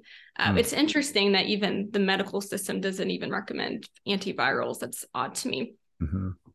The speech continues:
Speaker 1: For mono, I mean, I guess it's just probably not very, um,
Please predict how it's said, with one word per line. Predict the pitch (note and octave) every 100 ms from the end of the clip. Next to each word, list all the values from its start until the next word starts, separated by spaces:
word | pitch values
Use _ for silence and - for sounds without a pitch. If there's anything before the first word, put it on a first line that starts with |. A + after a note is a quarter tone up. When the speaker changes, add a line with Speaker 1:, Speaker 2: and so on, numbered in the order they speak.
| -
Speaker 1:
For | B3
mono, | A#3+ G#3 F#3
I | G3+
mean, | G3 F#3+ - -
I | -
guess | -
it's | - -
just | - -
probably | - - -
not | E2+ -
very, | - - G3+ - - - -
um, | - - - G#3+